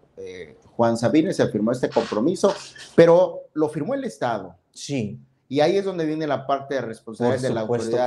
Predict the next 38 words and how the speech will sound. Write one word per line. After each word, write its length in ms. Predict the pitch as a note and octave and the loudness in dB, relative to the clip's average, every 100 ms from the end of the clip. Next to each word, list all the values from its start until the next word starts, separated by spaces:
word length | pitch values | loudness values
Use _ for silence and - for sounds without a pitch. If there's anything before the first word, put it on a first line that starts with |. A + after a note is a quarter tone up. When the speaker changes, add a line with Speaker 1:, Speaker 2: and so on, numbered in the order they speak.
| C#3 | 2
Speaker 2:
que 60 | |
sí. 80 | B2 | 0
Speaker 1:
actual 260 | E3 F3 G3+ | 0 0 0
de 60 | |
buscar 400 | C#3 A2+ - B2 | -6 -10 -8 -8
una 180 | B2 B2 | -8 -14
solución. 380 | B2+ C#3+ F#3 F3+ - | -14 -16 -16 -18 -20
Es 160 | F#3+ | -10
una 140 | G#3+ G3+ | 0 2
responsabilidad 640 | G3 F3 F#3 E3 E3 E3+ | 0 -4 -8 -4 0 0
del 140 | E3 D#3 | 0 -4
Estado. 440 | - E3 D3 - | 0 4 4 4
Speaker 2:
Y, 240 | F#3 G#3 A#3+ | 2 4 6
y 120 | A3+ | 6
la 100 | G3 | 4
solución 840 | - G3 F#3+ F#3 F#3+ G#3+ D4+ B3+ | 2 2 2 0 0 -4 -2 -2
no 140 | F#3+ A#3 | -4 -4
tendría 680 | G3+ D#3+ D#3+ G3 G#3 D#3+ _ | -6 -6 -8 -6 -6 -6 _
que 220 | E3+ D#3+ | -10 -8
ser 180 | - C#3+ | 0 4
Speaker 1:
La 140 | D3+ | 6
de 80 | D3+ | 6
gritos 100 | D#3 | 4
y 380 | E3+ F3+ G3+ E3 | 2 0 0 -2
Speaker 2:
estarse, 200 | G#3 F#3+ | 0 0
Speaker 1:
empujones. 440 | D3 D#3 E3 D#3+ D3 D#3 | 2 0 0 0 -2 -4
Speaker 2:
eh, 60 | |
empujando 1080 | D#3 C#3+ - D#3+ - G3 F#3 G#3+ G3 A3+ A#3 | -6 -8 -4 -4 -4 -8 -6 -6 0 0 0
contra 460 | E3 D3+ C#3+ D3 C#3+ | -6 -6 -6 -4 -2
las 340 | D#3 F#3 - | -4 -8 -8
y 80 | F3+ | -6
los 300 | E3 F#3 - | -4 -8 -8
concesionarios 840 | F3+ D#3+ D3 - C#3 D3 F3+ F#3 | -8 -6 -8 -6 -8 -4 -4 -4
porque 300 | - - C#3 | -6 -2 0
Speaker 1:
Sí, 60 | D3+ | 0
Speaker 2:
no 60 | |
Speaker 1:
cómo 120 | F#3+ G3+ | -2 -2
Speaker 2:
puedes 380 | F3 F3 F3 | 0 0 -4